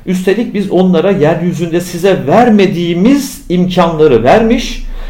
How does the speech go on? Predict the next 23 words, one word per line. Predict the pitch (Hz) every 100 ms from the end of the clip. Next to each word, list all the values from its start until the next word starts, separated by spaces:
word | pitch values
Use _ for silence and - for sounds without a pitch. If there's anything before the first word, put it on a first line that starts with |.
| - -
üzerlerine | 160 190 214 214 220 214
gökten | 196 175 185 - 180 135
bol | 120 220 214
yağmur | 220 220 220 226
yağdırmış, | 233 233 226 226 233 - - - - - - - - 139
altlarından | 185 185 208 226 214 214
ırmaklar | 185 170 170 185 185 226 220
akıtmıştık. | 185 156 147 139 143 220 - - - - - -
Sonra | 180 208 196
da | 175
onları | 165 170 165 160
günahları | 151 156 160 147 165
yüzünden | 190 127 131 127 123
helak | 120 127 151 160
etmiş | 147 - 180 185 - 131
ve |
onların | 135 135 117 135 147 120
ardından | 120 113 117 117 107 110 107
da | 135 185 190 - 113
başka | 120 - - 139
bir | 123 180 180 - -
nesil | 117 113 113 95
getirmiştik. | 95 - 90 90 - -